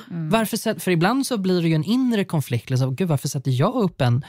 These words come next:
Speaker 2: en fight kring det här?" Jag kan känna så med, med hur, hur och liksom så jag beter mig i sociala medier.
Speaker 1: Mm.
Speaker 2: Att, att, att jag blir liksom så här, ja, men att jag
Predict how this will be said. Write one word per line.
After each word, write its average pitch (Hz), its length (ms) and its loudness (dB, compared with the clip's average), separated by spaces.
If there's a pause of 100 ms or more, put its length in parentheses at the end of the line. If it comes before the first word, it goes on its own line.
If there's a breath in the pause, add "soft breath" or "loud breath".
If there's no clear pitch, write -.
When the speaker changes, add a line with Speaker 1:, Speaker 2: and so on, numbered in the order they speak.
(280 loud breath)
Speaker 2:
en 143 300 0
fight 117 360 0
kring 123 160 0
det 113 80 2
här?" 113 80 2
Jag 143 200 2
kan 269 100 2
känna 143 240 2
så 127 140 0
med, 123 240 4
med 120 300 4
hur, 117 460 4 (320 loud breath)
hur 135 600 2
och 127 160 2
liksom 127 240 2
så 127 180 0
jag 127 400 2
beter 135 360 2
mig 127 120 6
i 127 40 4
sociala 123 340 0
medier. 185 640 2
Speaker 1:
Mm. 170 140 0 (380 loud breath)
Speaker 2:
Att, - 300 0 (120)
att, - 300 -2 (1040)
att - 140 -2
jag 143 100 4
blir 131 180 6
liksom 131 280 4
så 131 120 0
här, 120 240 4
ja, 190 60 2
men 226 180 4
att 208 140 0
jag 208 80 2